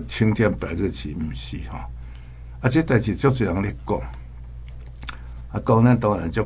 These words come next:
关心吼，啊，是咱台湾的，即个像美国咧报嘛，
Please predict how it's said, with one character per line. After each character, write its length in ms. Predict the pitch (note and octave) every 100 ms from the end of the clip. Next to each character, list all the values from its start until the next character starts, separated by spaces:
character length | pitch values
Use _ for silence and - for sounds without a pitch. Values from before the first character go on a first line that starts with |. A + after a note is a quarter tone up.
| -
关 260 | F#2 F2+
心 300 | - G2+ F2+
吼， 140 | F2 E2+
啊， 200 | F#2+ F2+ - - - -
是 120 | F#2+ E2+
咱 260 | A2 G#2+
台 160 | - F2
湾 180 | E2+ F2
的， 80 | E2 D#2 - - - - -
即 100 | A2
个 200 | G2+ G2
像 200 | A#2 G#2+
美 160 | A#2+
国 200 | B2 B2
咧 100 | B2+
报 300 | C3 - G2+
嘛， 160 | F2